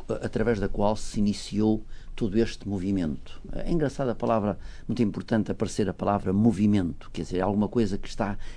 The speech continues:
em, eh, perfe-, eh, em com-, em, em permanente devir, não é? E começou exatamente quando as igrejas, em particular as igrejas protestantes,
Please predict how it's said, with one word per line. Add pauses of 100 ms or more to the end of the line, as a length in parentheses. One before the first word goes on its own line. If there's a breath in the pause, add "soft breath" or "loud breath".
(100)
em, (300 loud breath)
eh, (240)
perfe-,
eh,
em
com-, (100)
em,
em
permanente
devir,
não
é? (880 loud breath)
E
começou
exatamente
quando
as
igrejas,
em
particular
as
igrejas
protestantes,